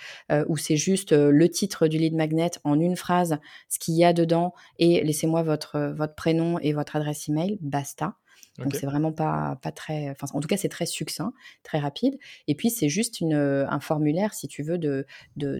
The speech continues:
Speaker 1: de, de, qui te permet de rec-, recueillir l'adresse email qui est reliée à mon gestionnaire, euh, de base email. Moi, en l'occurrence, c'est Mailchimp,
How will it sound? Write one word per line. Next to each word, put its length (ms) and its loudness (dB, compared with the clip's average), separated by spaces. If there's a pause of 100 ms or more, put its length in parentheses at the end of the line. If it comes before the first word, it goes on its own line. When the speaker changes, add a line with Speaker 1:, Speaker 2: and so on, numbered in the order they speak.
Speaker 1:
de, 380 -10
de, 460 -14
qui 160 -8
te 40 -10
permet 240 -4
de 80 -4
rec-, 240 -4
recueillir 460 -4
l'adresse 400 -4
email 220 2
qui 200 -2
est 60 4
reliée 580 2 (360)
à 140 6
mon 140 2
gestionnaire, 560 0
euh, 80 0
de 140 0
base 240 2
email. 340 2 (360)
Moi, 100 4
en 40 4
l'occurrence, 560 2
c'est 200 -2
Mailchimp, 440 4